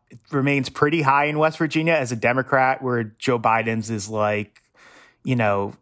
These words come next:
negligible, like, trace amounts of approval.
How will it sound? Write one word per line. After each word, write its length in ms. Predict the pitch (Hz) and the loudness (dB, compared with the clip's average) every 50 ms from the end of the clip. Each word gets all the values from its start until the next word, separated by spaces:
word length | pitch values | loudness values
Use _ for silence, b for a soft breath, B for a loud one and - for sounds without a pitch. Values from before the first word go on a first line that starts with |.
| _ _ - | _ _ -10
negligible, 880 | 202 139 117 113 117 123 135 139 147 139 156 147 147 143 143 147 147 135 | -6 -2 0 0 0 2 2 0 0 2 2 2 4 4 4 4 2 2
like, 180 | 117 101 - | 0 -2 -2
trace 400 | - - - - 131 131 123 - | -4 -2 0 2 2 2 2 0
amounts 320 | - - 117 110 117 120 - | 0 2 2 2 2 0 0
of 80 | 117 | 0
approval. 800 | 110 101 - - 127 135 139 143 143 - 269 190 - - - | -2 -2 -2 -2 -2 0 2 2 0 2 0 0 -2 -2 -6